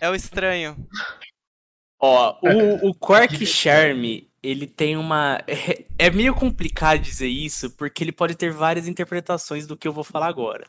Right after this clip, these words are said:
Speaker 2: tá? Mas basicamente, ele chama Quark Charme porque foi apelidado em homenagem ao prazer que trouxe ao seu descobridor.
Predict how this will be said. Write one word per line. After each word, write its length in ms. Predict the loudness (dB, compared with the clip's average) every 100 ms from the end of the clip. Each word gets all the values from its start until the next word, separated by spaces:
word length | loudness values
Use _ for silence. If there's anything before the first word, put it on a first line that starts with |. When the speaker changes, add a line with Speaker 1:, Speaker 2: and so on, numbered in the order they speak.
| -10
Speaker 2:
tá? 220 | -8 -8 -12 -18 _ _ _ _
Mas 200 | -6 -2
basicamente, 1080 | 2 2 4 2 2 0 0 0 -2 -4 -14 _ _ -8
ele 100 | -4
chama 300 | -2 -2 -4
Quark 600 | 2 6 6 2 -12 -16
Charme 720 | -8 -4 2 4 4 2 -4 -8 _
porque 240 | -10 -6
foi 220 | -4 0 0
apelidado 960 | 4 4 4 4 2 2 2 -2 -12 -10
em 140 | -8
homenagem 640 | -4 -4 -2 0 0 -2
ao 140 | -6 -8
prazer 840 | _ 0 2 2 0 0 0 -4 _ _ _
que 140 | -12 -10
trouxe 460 | -4 -2 -2 -4
ao 80 | -4
seu 180 | -4 -6
descobridor. 1120 | -4 -2 0 0 -2 -2 -4 -4 -6 -6 -10